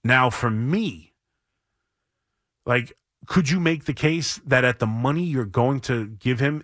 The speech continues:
it's worth the chance? And then if it proves to be this kind of issue in the clubhouse, you just cut bait. Like, if you sign him for seven million dollars, let's say you get him for seven million, and I, I'd be, I'm telling you,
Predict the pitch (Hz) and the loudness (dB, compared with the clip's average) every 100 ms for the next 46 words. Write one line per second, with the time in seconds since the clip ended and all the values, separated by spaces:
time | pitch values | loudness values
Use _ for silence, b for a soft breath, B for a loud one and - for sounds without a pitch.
0 | _ 107 - 92 139 - 117 - - 120 | _ -14 -6 0 0 0 -8 -4 2 4
1 | 143 - - 117 120 123 131 135 101 - | 2 0 -2 0 0 0 -2 -4 -4 -2
2 | 147 147 - 131 147 117 127 - 127 98 | -2 -2 -4 -4 -2 -2 -2 0 -2 -2
3 | 123 - 135 120 135 151 180 - 170 - | -4 -2 -2 0 0 2 0 -2 -8 -2
4 | 160 156 190 - _ _ _ _ _ _ | -2 0 -2 -4 _ _ _ _ _ _
5 | _ _ _ _ _ _ _ _ _ _ | _ _ _ _ _ _ _ _ _ _
6 | - 135 127 156 208 135 - - 170 160 | 2 2 2 0 -2 -4 -2 2 4 4
7 | 127 - 107 - - 151 139 131 123 _ | 0 -2 -4 -4 0 2 2 -2 -6 _
8 | 131 127 123 110 95 71 69 135 113 147 | -4 0 0 2 0 0 -4 -6 -2 0
9 | 139 120 120 110 98 - 120 110 98 82 | 0 0 0 -2 -4 0 0 0 -2 -6
10 | 69 85 113 123 135 - 151 185 139 139 | -10 -10 0 4 4 4 0 0 -2 0
11 | 165 123 78 | 0 -2 -6